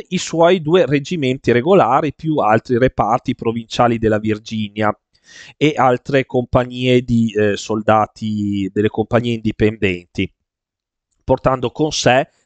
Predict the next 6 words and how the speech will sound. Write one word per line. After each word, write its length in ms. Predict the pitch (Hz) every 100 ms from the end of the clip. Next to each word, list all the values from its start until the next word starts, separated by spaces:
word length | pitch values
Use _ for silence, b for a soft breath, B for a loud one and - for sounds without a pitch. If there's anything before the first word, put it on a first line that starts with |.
| _
dell'artiglieria 720 | 131 139 139 139 151 151 135
proprio 320 | 147 135 - 147
per 260 | 127 117
bombardarlo 920 | 104 123 120 156 170 117 113 135 135
e 160 | - 147
distruggerlo. 920 | 123 - - 110 95 - 95 95 95